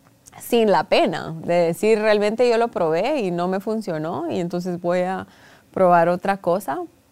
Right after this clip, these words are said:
Para poder conectar con, con mi interior exterior, qué es lo que me está diciendo, qué es lo que realmente me está comunicando aquí, eh, dónde,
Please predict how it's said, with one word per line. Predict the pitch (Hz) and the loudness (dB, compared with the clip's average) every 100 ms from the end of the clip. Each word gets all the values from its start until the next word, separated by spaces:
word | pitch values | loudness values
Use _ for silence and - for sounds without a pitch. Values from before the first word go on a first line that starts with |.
| _ | _
Para | - 196 196 | 2 2 2
poder | - - 165 160 | -2 -2 -2 -2
conectar | 185 226 180 - 156 165 240 _ _ _ - | -4 -4 -4 -6 -4 -4 -6 _ _ _ -4
con, | 185 170 160 160 - _ _ _ _ _ _ - | -2 -2 -4 -8 -12 _ _ _ _ _ _ -2
con | 196 190 190 | 2 4 4
mi | 190 185 - _ _ | 2 2 -2 _ _
interior | - 214 180 175 170 185 | 0 2 4 4 6 4
exterior, | 208 - 160 170 214 202 160 _ _ _ | 2 0 0 4 4 2 -4 _ _ _
qué | - 175 | 0 2
es | 170 | 2
lo | 185 | 0
que | 180 | 0
me | 202 170 | -2 -2
está | 156 165 | 0 2
diciendo, | 165 175 170 180 180 180 190 196 - _ - | 2 2 0 -2 0 0 0 0 -8 _ -2
qué | 220 | 0
es | 226 | 2
lo | 262 | 2
que | 285 | 2
realmente | 226 185 190 220 302 | 4 4 2 -2 -2
me | |
está | 226 175 | -2 -2
comunicando | 175 233 226 165 170 175 190 | -2 -4 -2 -2 -2 -2 0
aquí, | 202 202 - 220 311 - _ _ _ _ _ _ _ _ _ _ _ _ _ _ _ _ - _ | -2 -4 -8 -6 -6 -10 _ _ _ _ _ _ _ _ _ _ _ _ _ _ _ _ -20 _
eh, | 202 190 175 - _ _ _ _ - 185 | 0 2 2 -4 _ _ _ _ -10 0
dónde, | 196 214 226 240 233 | 4 4 4 2 2